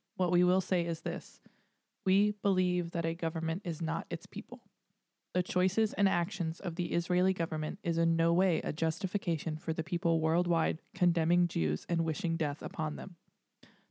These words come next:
The choices and actions of Hamas are not a justification for the people worldwide calling for the complete eradication of Gaza and all who inhabit it.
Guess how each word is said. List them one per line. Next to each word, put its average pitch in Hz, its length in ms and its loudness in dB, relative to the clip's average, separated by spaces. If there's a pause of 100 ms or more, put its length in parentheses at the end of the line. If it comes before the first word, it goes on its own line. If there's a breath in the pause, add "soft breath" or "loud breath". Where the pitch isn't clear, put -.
(100)
The 175 60 2
choices 180 500 -2
and 185 180 -2
actions 165 440 -2
of 156 180 -2
Hamas 156 500 0
are 165 120 2
not 160 280 2
a 170 60 2
justification 160 840 -4
for 165 120 -6
the 160 100 -4
people 170 380 -2
worldwide 151 560 -2 (340 soft breath)
calling 170 380 0
for 165 260 -4
the 156 220 -4
complete 170 540 -2
eradication 165 640 -2
of 170 160 -8
Gaza 151 400 -4
and 175 180 -4
all 156 180 -4
who 147 140 -4
inhabit 151 400 -6
it. 143 120 -8